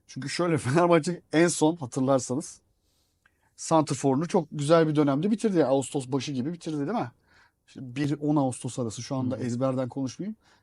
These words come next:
Speaker 1: En-Nesyri geldiği gün kimse ağzını açtı mı? Ben duymadım.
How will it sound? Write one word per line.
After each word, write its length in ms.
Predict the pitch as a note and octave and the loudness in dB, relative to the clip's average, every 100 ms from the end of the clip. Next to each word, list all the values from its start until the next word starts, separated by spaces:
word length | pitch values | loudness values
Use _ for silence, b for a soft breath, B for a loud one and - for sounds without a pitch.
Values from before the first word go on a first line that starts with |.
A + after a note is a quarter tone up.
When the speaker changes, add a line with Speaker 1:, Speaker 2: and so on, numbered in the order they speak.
| _ | _
Speaker 1:
En-Nesyri 680 | F#3+ F#3+ D#3 - B2+ C3+ D#3+ _ D#3+ | -6 0 0 0 0 0 -2 _ 2
geldiği 440 | D#3+ E3 E3+ F3+ D3+ | 6 6 6 2 0
gün 180 | G3 - _ _ _ | -2 -8 _ _ _
kimse 280 | - D3+ F3 | -10 -4 4
ağzını 280 | D#3 D#3 A3 | 4 4 2
açtı 260 | B3+ - | 0 -2
mı? 160 | F#3+ - _ _ _ _ _ _ _ C3 | -4 -6 _ _ _ _ _ _ _ -4
Ben 180 | C3+ | -2
duymadım. 380 | F#3 F3+ A#2 A2 | 0 0 0 -4